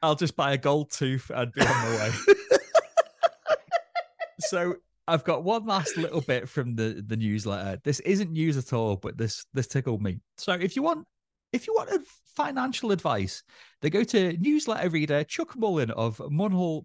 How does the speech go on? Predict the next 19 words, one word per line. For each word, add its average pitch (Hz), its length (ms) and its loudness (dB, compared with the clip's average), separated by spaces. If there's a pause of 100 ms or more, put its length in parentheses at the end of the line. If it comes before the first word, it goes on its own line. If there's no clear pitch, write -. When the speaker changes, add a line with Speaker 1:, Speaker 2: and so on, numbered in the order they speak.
Speaker 1:
Pennsylvania, 123 800 -4 (220)
who 226 140 0
wrote 277 300 0
in 113 200 2
saying, 131 520 -2 (300)
and 175 100 -2
I 220 100 0
quote, 123 360 -2 (760)
"I'm 247 240 0
positive 143 680 0
W 147 240 -2
C 143 160 -2
W 123 320 -2
will 120 200 -2
lose 104 280 -2
money 104 260 -2
this 95 240 -6
year." 90 280 -8 (140)
<laughs> 87 60 -8